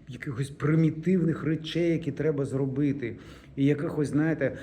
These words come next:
е, всі ці перміти, всі ці вирішення, екіпіровка, до-, взяти квитки, долетіти.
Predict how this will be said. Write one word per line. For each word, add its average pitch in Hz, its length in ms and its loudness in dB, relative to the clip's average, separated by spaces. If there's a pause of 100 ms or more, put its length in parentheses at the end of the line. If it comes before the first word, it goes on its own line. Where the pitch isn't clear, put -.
(260)
е, 127 280 0
всі 131 220 -6
ці 131 160 -6
перміти, 147 720 4
всі - 200 -8
ці 147 160 -6
вирішення, 127 840 0 (1080)
екіпіровка, 139 800 2
до-, 147 300 0
взяти 143 300 0
квитки, 135 540 -2
долетіти. 143 800 -2